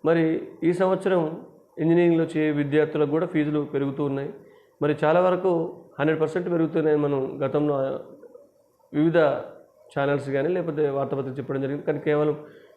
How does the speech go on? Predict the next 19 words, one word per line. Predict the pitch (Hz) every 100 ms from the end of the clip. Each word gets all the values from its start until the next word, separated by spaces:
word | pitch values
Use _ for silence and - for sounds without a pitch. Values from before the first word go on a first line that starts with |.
| -
ఫిఫ్టీ | 151 165
to | 180 180
సెవెంటీ | 170 165 139
పర్సెంట్ | 160 - 151 160
అని |
మనం | 151 151
ప్రత్యేకంగా | 131 139 165 160 156
ఒక | 139
వీడియో | 135 139 147
కూడా | 151
చేసి | 143 135 143
ఉన్నాం. | 143 170 - - _ _ _ 139
మరి |
అదే | 135 165
రకంగా | 165 165 175 175 160 - - _
దాదాపు | 139 147 135
తెలంగాణలో | 147 156 165 165 160
ఇప్పుడున్న | 139 190 196 190
ఫీజులకి | 190 160 151 160 160 -